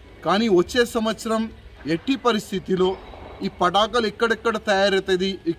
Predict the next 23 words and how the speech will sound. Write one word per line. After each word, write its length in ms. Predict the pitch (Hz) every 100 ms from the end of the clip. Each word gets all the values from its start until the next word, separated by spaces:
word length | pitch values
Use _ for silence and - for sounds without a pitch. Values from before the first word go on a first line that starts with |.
| -
క్రాకర్స్ 420 | 170 175 208 180
ఎక్కడెక్కడ 420 | 165 208 196 208 170
తయారవుతాయి, 480 | 185 175 175 160 185 175 - -
ప్రత్యేకంగా 640 | 175 240 240 226 226 233 208
వాళ్ళపైన 440 | 202 202 208 208 175
దృష్టి 280 | 147 175 - 196
పెట్టి 300 | 202 - 196 180 - - - -
వీళ్ళు 160 | 202 214 190
కరెక్ట్ 280 | 202 202 240 208
తయారు 220 | 196 180
చేస్తున్నారా 520 | 175 - 175 175 175 180
లేదా, 260 | 156 156 156 147 - - - 156
దాంట్లో 260 | 190 196 185 147
డూప్లికేషన్ 580 | 165 190 202 185 202 190
ఏదైనా 260 | 185 185 170
ఉందా 200 | 165 170 180 160
లేదా, 240 | 156 156 131 - - - 156
అది 160 | 175 277 220 180
గవర్నమెంట్ 440 | 185 214 220 214 196
కానీ 160 | 208 -
పోలీస్ 240 | 185 208 151
దృష్టి 300 | 175 - 269 220
పెడితే 280 | 214 185 196